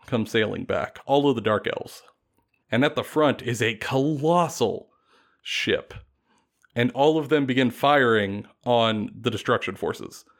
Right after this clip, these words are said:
And off of the boat comes Morathi.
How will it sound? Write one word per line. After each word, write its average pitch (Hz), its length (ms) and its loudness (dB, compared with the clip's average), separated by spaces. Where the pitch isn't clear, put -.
And 127 340 0
off 156 300 2
of 135 180 2
the 135 80 2
boat 135 540 2
comes 131 440 2
Morathi. 113 680 0